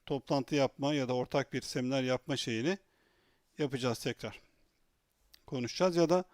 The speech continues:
belki başka arkadaşlarla da olur. İlla Faruk Hoca müsait olduğunda yaparız. Olmazsa da başka bir arkadaşlarla yapıp Faruk Hoca ile yapabiliriz tekrar.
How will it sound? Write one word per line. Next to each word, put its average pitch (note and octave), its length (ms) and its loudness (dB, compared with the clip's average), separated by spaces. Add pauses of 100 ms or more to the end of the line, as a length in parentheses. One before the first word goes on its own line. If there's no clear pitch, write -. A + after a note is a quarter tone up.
(800)
belki D#3 320 4
başka D3+ 280 4
arkadaşlarla C#3+ 640 4
da A#2 40 -6
olur. G#2+ 160 -6
İlla A#2 280 -4
Faruk A#2+ 360 -6
Hoca B2 340 0 (460)
müsait B2+ 440 0
olduğunda B2+ 360 0
yaparız. C3+ 540 -2 (220)
Olmazsa B2+ 420 -2
da D#3 100 0
başka C3+ 280 0
bir B2+ 60 0
arkadaşlarla A#2+ 560 -2
yapıp A#2 280 -4 (760)
Faruk C3+ 320 -2
Hoca A#2 240 -2
ile B2 100 -2
yapabiliriz A#2 500 -4
tekrar. - 400 -12